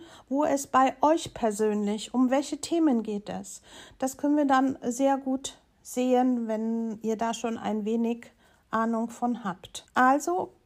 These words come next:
können wir uns schon vorstellen, hier geht es um was Größeres, um andauernde und um neue Veränderung. Im Kollektiv wird das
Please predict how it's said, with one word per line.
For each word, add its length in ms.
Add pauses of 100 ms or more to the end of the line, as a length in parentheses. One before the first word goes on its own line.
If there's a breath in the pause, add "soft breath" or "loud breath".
(120)
können 220
wir 80
uns 140
schon 160
vorstellen, 580
hier 140
geht 160
es 160
um 100
was 220
Größeres, 720
um 240 (180)
andauernde 880
und 320
um 120
neue 340
Veränderung. 960 (840 loud breath)
Im 240
Kollektiv 720
wird 160
das 340